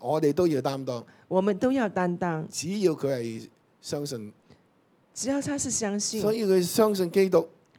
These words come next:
Speaker 2: 他是相信基督。
Speaker 1: 佢就要得着呢樣嘢。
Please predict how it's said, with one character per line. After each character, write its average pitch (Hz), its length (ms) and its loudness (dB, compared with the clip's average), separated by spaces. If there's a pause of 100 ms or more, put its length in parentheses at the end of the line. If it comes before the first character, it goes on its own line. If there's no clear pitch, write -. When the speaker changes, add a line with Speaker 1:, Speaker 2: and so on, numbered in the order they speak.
(100)
Speaker 2:
他 247 120 -8
是 285 140 -4
相 285 220 -4
信 285 220 -8
基 208 160 -6
督。 196 140 -2
Speaker 1:
佢 170 80 4
就 165 120 4
要 160 140 2
得 170 120 4
着 127 180 -4
呢 139 100 -4
樣 139 200 -4
嘢。 82 180 -14